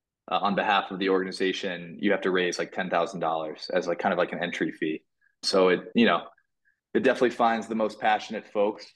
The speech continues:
But that, my manager, Greg, actually, uh, ended up climbing Mount Kili with, with the rest of the folks. And he said it was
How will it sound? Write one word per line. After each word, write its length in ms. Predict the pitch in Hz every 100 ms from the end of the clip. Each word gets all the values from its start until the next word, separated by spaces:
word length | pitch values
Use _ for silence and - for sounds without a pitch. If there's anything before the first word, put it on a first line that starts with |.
| _
But 120 | 113
that, 240 | 117 123 120
my 160 | 120
manager, 480 | 113 110 107 107 95
Greg, 400 | - 95 98 90
actually, 580 | 85 87 - 87 85 85 _ -
uh, 140 | 85 82 95
ended 160 | 92
up 120 | 85
climbing 360 | - 90 85 87
Mount 240 | 80 71
Kili 280 | - 90 85
with, 240 | 87 - - -
with 120 | 101
the 80 | 95
rest 280 | 95 - 92
of 80 |
the 40 | -
folks. 260 | 90 87 98
And 80 |
he 80 | 120
said 160 | 120 104
it 40 |
was 200 | 92 -